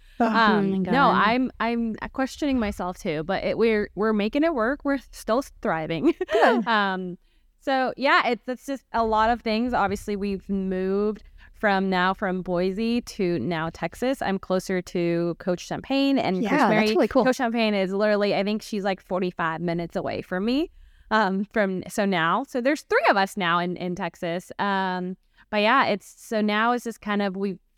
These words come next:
Speaker 2: s-, kind of settled in a little bit. L-, this is technically our first week here at the house, and I am, I will officially have an office at some point, but not yet. <laughs> But I'm sharing it as a playroom with my daughter. <laughs> So it's like, playroom.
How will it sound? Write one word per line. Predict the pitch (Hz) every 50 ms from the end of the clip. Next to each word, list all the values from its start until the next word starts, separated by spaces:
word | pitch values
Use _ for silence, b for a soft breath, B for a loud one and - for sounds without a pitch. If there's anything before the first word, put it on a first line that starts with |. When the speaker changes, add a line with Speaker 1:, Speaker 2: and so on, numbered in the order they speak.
| _ _
Speaker 2:
s-, | _ -
kind | _ - 208 208 247
of | 254
settled | - 277 269 285 294 262
in | 247 226 233 240 247 233
a | 226
little | 226 226 220 214
bit. | 190 208 208 208 196 - - -
L-, | - 180 196 190 185 - _
this | 208 208 - -
is | 202 190 - _ _
technically | - 233 - - 262 233 - 196 196 190
our | 185 185
first | - 196 196 190 - -
week | 196 202 175 -
here | - 190 180
at | 180 175 -
the | - 165
house, | - 175 175 170 247 294 - - - _
and | - 180 175 170 170 170 175 165 -
I | - 180 175
am, | 175 175 175 170 170 175 185 B B B B B
I | - 214
will | 214 202 202 220 254 262 -
officially | 269 - 269 - - 262 269 262
have | 269 269 277
an | 294 -
office | - 190 208 - 208 208 226 - - -
at | - - -
some | 208 202 202
point, | - 214 220 262 277 - -
but | - 208 185 - -
not | 190 196 - -
yet. | - 185 220 262 - 320
<laughs> | - _ b b b b b b b b b b b -
But | 254 247
I'm | 247 247
sharing | 233 - - 262 240 247 254 254 254 254 254
it | 254 240 -
as | - 220 214 226
a |
playroom | - - - 214 208 208 202 202 196 196 196
with | 190 190 180
my | 185 180 175 175 175 180
daughter. | 165 160 165 156 - - - - 214 -
<laughs> | - -
So | - - 311 262
it's | 254 -
like, | 262 240 240 220 _ _ _ _ _ _ _ _ -
playroom. | - - 277 285 311 330 330 339 339 339 339 339 349 339